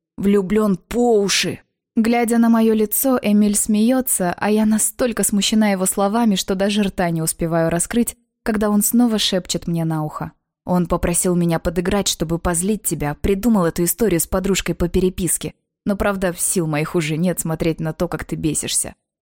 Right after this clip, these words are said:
Братская солидарность, оказывается, штука жуткая. Иди уже и наваляй ему, заодно и разберетесь. Если что, я ничего не говорил". Он поднимает руки, словно заранее сдаваясь.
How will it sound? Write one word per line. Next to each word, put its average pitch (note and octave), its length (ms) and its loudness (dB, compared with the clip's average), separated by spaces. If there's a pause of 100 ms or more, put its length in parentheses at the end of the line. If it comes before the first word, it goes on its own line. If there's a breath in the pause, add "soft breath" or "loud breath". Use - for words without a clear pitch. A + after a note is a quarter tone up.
(160)
Братская G#3+ 460 0
солидарность, F#3 760 -2
оказывается, F#3 1000 -2
штука G3+ 420 -4
жуткая. D#3 500 -8 (340)
Иди G#3+ 340 2
уже F3 240 2
и E3+ 60 0
наваляй G3+ 560 2
ему, D3+ 240 -6 (220)
заодно G#3+ 420 0
и F4 60 2
разберетесь. C4 720 0 (280)
Если F3 320 0
что, A#3 600 -2
я D3+ 280 -4
ничего F3 360 -2
не E3 120 -2
говорил". G3+ 500 -2 (400)
Он A#3+ 180 2
поднимает G3+ 560 0
руки, C4+ 300 0
словно G#3 420 0
заранее F#3 600 0
сдаваясь. D#3+ 720 -4